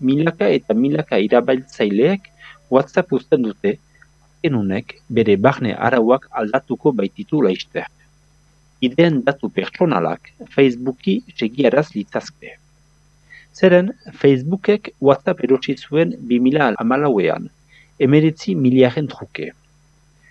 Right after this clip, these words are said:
WhatsAppek otsailaren zortziko finkata zuen bere xedea. Erabiltzaileen haserrea eta hauen joaitea ikusirik, maiatzaren hamabosta arte pusatu du EPEA.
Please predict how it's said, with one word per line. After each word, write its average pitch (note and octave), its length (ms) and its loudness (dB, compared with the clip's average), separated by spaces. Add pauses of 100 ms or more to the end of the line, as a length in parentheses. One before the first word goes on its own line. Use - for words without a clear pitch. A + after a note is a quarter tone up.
(160)
WhatsAppek D3 640 0 (140)
otsailaren D3 600 0
zortziko - 560 -8
finkata A#2+ 480 -2
zuen F#3 480 0
bere B2 240 2
xedea. G2 400 -6 (920)
Erabiltzaileen B2 880 4 (100)
haserrea B2 760 -4
eta F#2+ 280 -6
hauen A#2+ 300 0 (100)
joaitea A#2 480 4
ikusirik, B2+ 600 -6 (540)
maiatzaren D3 520 2
hamabosta C3+ 640 0
arte - 320 -8
pusatu - 400 -4
du D#3+ 160 4
EPEA. F#2+ 380 -2